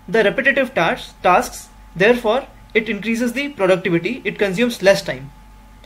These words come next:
And the focus of data scientists,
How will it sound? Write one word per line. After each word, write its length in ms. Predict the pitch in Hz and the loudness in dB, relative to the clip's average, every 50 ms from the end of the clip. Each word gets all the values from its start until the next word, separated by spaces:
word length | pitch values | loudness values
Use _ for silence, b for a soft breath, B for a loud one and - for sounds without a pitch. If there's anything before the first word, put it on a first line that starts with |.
| B B B B B B B B | B B B B B B B B
And 140 | - 226 240 | 0 2 2
the 60 | 277 | 2
focus 600 | 277 - 233 240 240 247 330 - - - - - - - - | 2 2 2 2 2 2 -2 -4 -6 -10 -14 -16 -14 -4 0
of 220 | 226 240 247 196 | 2 2 2 2
data 220 | 185 214 220 247 240 | 2 2 2 2 0
scientists, 640 | - 226 233 233 226 175 175 175 - - - - | 0 0 2 2 2 2 0 0 -2 -8 -16 -20